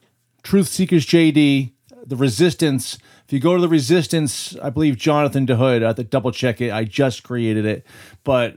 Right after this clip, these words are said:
I'll post links on Truth Seekers to it. That's where you can get all the, oh, the shows. It's just all compiled there. That's what, it's just gonna be for posting the links to the shows so you can get to older ones if you wanna listen. Again, Telegram, Marilyn Todd, N H V I G.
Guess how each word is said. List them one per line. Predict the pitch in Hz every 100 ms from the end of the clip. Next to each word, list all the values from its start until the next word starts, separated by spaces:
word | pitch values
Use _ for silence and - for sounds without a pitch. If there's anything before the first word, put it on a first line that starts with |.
| -
I'll | 131
post | - 151 139 131
links | 147 143 -
on | 139
Truth | - 156 139
Seekers | - 139 131 107
to | 131 120
it. | 113 - - - -
That's | 139 -
where | 139
you | 131
can |
get | 135 135
all | 135 131
the, | 123 127 117 92 _
oh, | 160 -
the | 127 131
shows. | - 160 143 127 113
It's | 123 101
just | 131 -
all | - 143
compiled | - 123 107 127 127 120 110
there. | 107 104 - - _
That's | 139 139 -
what, | 143
it's | 135 131 120
just | 156 139
gonna | 139
be | 135
for | 110 113
posting | 131 127 - 120
the | 120
links | 113 117 -
to | -
the | 110
shows | - 120 104 101
so | 107
you | 104
can | 113
get | 110 101
to |
older | 101 110 101
ones | 92 87 95 95
if | 98
you | 110
wanna | 101 98
listen. | 110 143 - 90 82 _
Again, | 190 147 180 143 95 - -
Telegram, | 156 185 147 135 107 92 - _ _ _ _ _
Marilyn | 127 156 180 196
Todd, | - 185 175 165 151 -
N | 139 160
H | 175 170 139
V | 107 143 165
I | 160 156
G. | 135 101 147 123 90